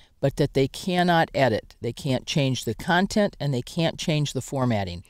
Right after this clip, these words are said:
So this might be the way that you would choose to send out a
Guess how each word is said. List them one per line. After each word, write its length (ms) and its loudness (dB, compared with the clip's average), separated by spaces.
So 200 4
this 280 4
might 260 4
be 140 2
the 100 4
way 220 6
that 160 0
you 160 2
would 160 0
choose 640 2
to 140 -2
send 280 4
out 140 6
a 160 6